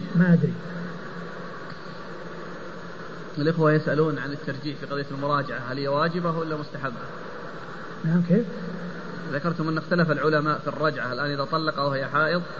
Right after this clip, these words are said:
Speaker 2: فبعض العلماء قال يجب عليه أن يراجعها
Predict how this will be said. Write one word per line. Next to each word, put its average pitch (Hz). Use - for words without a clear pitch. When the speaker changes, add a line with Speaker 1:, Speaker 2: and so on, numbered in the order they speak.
Speaker 2:
فبعض 156
العلماء 151
قال 156
يجب 151
عليه 131
أن 143
يراجعها 147